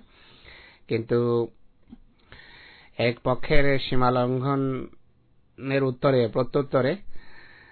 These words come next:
দ্বিতীয় পক্ষকে অবশ্যই ধৈর্য প্রদর্শন করা উচিত, ধৈর্য দেখানো উচিত।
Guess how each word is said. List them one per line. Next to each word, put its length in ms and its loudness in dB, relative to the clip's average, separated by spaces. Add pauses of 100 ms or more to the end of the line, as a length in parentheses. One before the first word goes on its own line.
(500)
দ্বিতীয় 400 -2
পক্ষকে 800 -2 (180)
অবশ্যই 420 -2
ধৈর্য 380 -2
প্রদর্শন 460 0
করা 240 -2
উচিত, 240 -4
ধৈর্য 360 -4
দেখানো 400 -4
উচিত। 220 -6